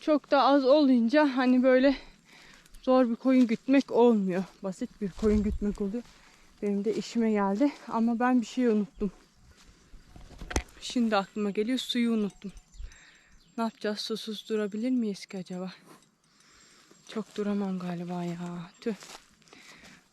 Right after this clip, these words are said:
Su getirmeyi unuttum ben. Balkondaydı şişem. Ona dedim ki doldurayım gideyim. Hani. Ama unuttum. Şimdi aklıma geliyor.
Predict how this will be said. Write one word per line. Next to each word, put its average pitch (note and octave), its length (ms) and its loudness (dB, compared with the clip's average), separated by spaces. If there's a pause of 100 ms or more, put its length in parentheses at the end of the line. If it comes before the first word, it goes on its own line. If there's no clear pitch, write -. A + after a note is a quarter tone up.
Su C4+ 160 -4
getirmeyi C#4 500 4
unuttum A#3+ 400 0
ben. A3+ 160 0 (340)
Balkondaydı B3+ 760 2 (640)
şişem. C#4 500 2 (140)
Ona C4 260 2
dedim C#4+ 240 4
ki B3+ 180 -2
doldurayım C4 560 4
gideyim. C4 400 4 (840)
Hani. A#3+ 400 2 (1080)
Ama A3+ 220 -4
unuttum. A3+ 440 -6
Şimdi A3+ 280 -2
aklıma G#3 360 -4
geliyor. G3 380 -6